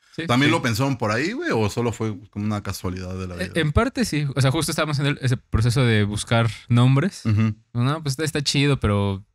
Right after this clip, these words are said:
Speaker 1: ya existen otros tres que se llaman igual, ¿no?
Speaker 2: Sí, sí, sí, exacto.
Speaker 1: Con-, conforme íbamos diciendo opciones, a ver, búscalos en Spotify.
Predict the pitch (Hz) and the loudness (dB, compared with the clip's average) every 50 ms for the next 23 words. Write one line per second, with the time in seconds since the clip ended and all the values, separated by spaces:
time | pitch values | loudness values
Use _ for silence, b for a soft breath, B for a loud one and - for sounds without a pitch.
0 | _ _ _ _ _ _ - 120 113 - - 131 127 - 123 120 - 127 120 117 | _ _ _ _ _ _ -2 -2 0 2 2 2 4 4 2 0 2 2 0 0
1 | - 107 - 120 110 113 113 107 101 95 104 104 107 107 107 104 101 113 139 147 | 0 -2 -2 0 2 2 2 2 2 2 4 4 4 4 2 2 -2 -4 -8 -10
2 | - _ _ _ _ _ _ _ _ - 110 107 95 95 87 95 107 104 92 - | -14 _ _ _ _ _ _ _ _ -2 -2 -2 -2 -4 -6 -8 -8 -8 -10 -8
3 | - 104 98 - 123 101 95 - 113 95 113 120 123 131 131 135 127 120 117 107 | -6 -8 -4 -4 -4 -4 0 2 2 4 4 4 4 4 4 4 4 4 4 4
4 | 120 123 123 123 - - 131 131 131 131 113 117 123 135 139 123 - 147 131 120 | 4 4 4 4 2 2 2 2 2 2 4 4 4 4 2 2 4 4 4 4
5 | 123 113 110 - 131 123 - 120 107 104 101 | 4 4 2 2 0 0 2 2 2 2 2